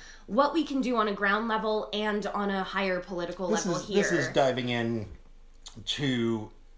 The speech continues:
Speaker 2: so much. And,
Speaker 1: There's
Speaker 2: and,
Speaker 1: a lot.
Speaker 2: and there is a place for hearts and
Speaker 1: I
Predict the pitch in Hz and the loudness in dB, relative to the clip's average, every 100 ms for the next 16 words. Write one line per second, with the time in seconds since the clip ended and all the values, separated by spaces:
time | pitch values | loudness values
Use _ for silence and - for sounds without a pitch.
0 | - - - - 170 135 117 - - - | -20 -14 -6 0 2 2 0 -2 -10 -2
1 | 123 123 233 277 - 254 175 139 - - | 0 2 6 8 8 4 2 -2 -2 2
2 | 277 - 190 175 175 180 170 - 151 135 | 4 4 2 0 2 2 2 2 0 2
3 | 156 156 - | 0 4 6